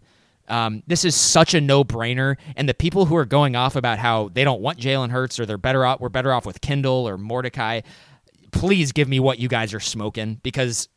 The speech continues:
you guys just, you're totally over your skis on this one. This is such a no-brainer and nothing but a positive for Oklahoma if Jalen Hurts is their quarterback next year.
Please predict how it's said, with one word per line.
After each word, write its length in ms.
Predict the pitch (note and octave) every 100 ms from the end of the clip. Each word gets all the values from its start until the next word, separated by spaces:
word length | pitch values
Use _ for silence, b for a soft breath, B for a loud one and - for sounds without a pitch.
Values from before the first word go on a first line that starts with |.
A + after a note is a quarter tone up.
| _ _ _ _
you 280 | _ E3+
guys 300 | E3+ C#3+ B2
just, 320 | - G#2+ - - _ _ _ b b b
you're 160 | - D3
totally 540 | - D3+ D3 C3 A#2+
over 160 | A2+ A2+
your 160 | G#2+
skis 380 | G#2 - G2+ F#2+
on 120 | F#2
this 200 | E2+ -
one. 140 | D#2 F2+
This 180 | D#3 C#3+
is 80 |
such 340 | - - C#3 C3
a 60 |
no-brainer 640 | A#2 G#2 G2 G#2 F#2+ G2 F#2+ B C#3 B2+
and 320 | C#3+ C3 B2+
nothing 320 | D3 D3+ B2+ A2+
but 160 | B2+
a 60 | A2+
positive 500 | A#2 A2 F#2+ G2 F2+
for 140 | G#2+
Oklahoma 420 | G2 G2+ G2+ G2+
if 80 | F#2+
Jalen 320 | G2 A#2 A2
Hurts 240 | G2+ G#2+ G#2+
is 80 | G2
their 100 | G#2
quarterback 480 | G#2+ F#2+ F2 E2
next 280 | F2 D#2+ -
year. 180 | D2+